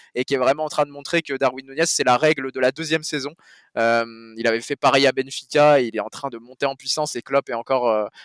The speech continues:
pour le moment en train de, de façonner un neuf, euh, euh, qui, qui pourrait être un des, des grands neufs d'Europe, euh, la, la saison, euh, cette saison et puis les saisons à venir. Euh,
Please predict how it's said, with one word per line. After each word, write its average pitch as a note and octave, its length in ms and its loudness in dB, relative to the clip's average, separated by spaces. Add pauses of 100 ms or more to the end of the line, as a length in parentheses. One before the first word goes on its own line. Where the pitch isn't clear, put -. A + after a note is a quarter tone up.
(120)
pour C#3 100 -4
le C3+ 80 0
moment C#3+ 180 -2
en C#3+ 40 -2
train C#3+ 200 -2
de, B2+ 100 -8
de B2+ 120 -12
façonner C#3+ 480 -2
un C3 160 2
neuf, C#3+ 320 -2
euh, A2+ 140 -4 (340)
euh, A2+ 180 -12
qui, - 260 -8
qui - 140 -16
pourrait C3 260 0
être - 160 -4
un A#2+ 60 -4
des, A#2+ 180 -6
des B2 140 -12
grands C#3 260 -2
neufs D3 220 -4
d'Europe, C3+ 360 -4
euh, B2 100 -10
la, A#2 280 2
la A2+ 140 -4
saison, B2+ 440 -12
euh, A2+ 240 -10 (200)
cette D3 200 -2
saison D3+ 320 -4
et C#3 60 0
puis B2 220 -12
les A#2+ 100 -2
saisons A#2+ 260 -6
à A#2+ 60 6
venir. B2+ 280 -2 (480)
Euh, A#2 220 6